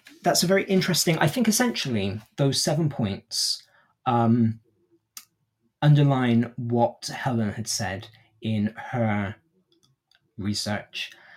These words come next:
and everything that we do, everything that we do,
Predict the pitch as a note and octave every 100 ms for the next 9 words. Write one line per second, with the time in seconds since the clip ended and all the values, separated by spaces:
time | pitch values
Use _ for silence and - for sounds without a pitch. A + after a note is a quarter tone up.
0 | - _ _ C3 C3 C3 C3+ C3 B2 -
1 | - _ _ _ _ - D#3 D#3 A#2+ -
2 | A#2+ A2 A2+ G#2 G2+ F#2 - _ _ _
3 | C3 A#2 D3+ A#2+ A#2 B2+ A#2+ A#2